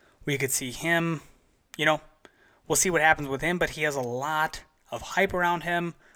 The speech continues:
a lot of promise around him. So I'm really excited to see that he signed with Team Sky, and he could be already riding in the Giro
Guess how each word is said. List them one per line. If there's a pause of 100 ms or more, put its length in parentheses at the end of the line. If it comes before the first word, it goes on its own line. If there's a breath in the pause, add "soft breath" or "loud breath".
(300 soft breath)
a
lot
of
promise
around
him.
So (840 soft breath)
I'm
really
excited
to
see
that
he
signed (520 soft breath)
with
Team
Sky,
and
he
could
be (140)
already (200)
riding
in
the
Giro